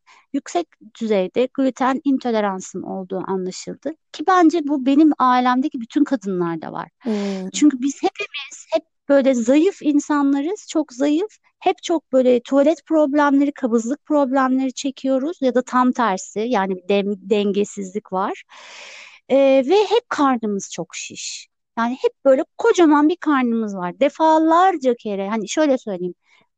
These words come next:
Speaker 1: ben gluten yediğimde altı aylık hamile gibi oluyorum. Hani öyle şey bir,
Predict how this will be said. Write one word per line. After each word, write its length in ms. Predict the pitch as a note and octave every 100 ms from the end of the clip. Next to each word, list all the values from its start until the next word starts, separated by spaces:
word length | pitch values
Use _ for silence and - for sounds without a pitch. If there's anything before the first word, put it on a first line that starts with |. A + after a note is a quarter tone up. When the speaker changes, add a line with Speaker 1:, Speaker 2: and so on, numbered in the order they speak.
| -
Speaker 1:
ben 360 | A3 D4 E4+ -
gluten 340 | D4+ C4+ - D#4+
yediğimde 680 | D4+ C#4 A3+ A3 G#3+ D4+ E4+ _ _ -
altı 400 | A#3 B3 C#4 F4+
aylık 380 | D#4+ B3+ A3 G3
hamile 360 | G3+ F#3+ F3
gibi 240 | E3 E3 D#3+
oluyorum. 440 | D#3+ - - - _ _ _ _
Hani 280 | F#3+ F3+ G3
öyle 300 | G3 F#3+ - -
şey 360 | - A3 A3
bir, 200 | A#3 A#3